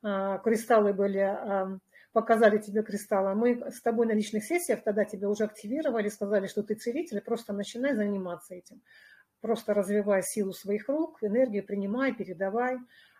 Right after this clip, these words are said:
А, то есть, э, у тебя кристаллы в, в ладонях, в чакрах, они у тебя активированы вместе с сердечным центром, то есть они уже запущены, это треугольник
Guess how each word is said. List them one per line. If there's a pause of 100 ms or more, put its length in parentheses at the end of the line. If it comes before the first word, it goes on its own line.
(140)
А,
то
есть,
э,
у
тебя (440)
кристаллы (140)
в, (140)
в
ладонях,
в
чакрах,
они
у
тебя
активированы
вместе
с
сердечным
центром,
то
есть
они (400)
уже
запущены,
это
треугольник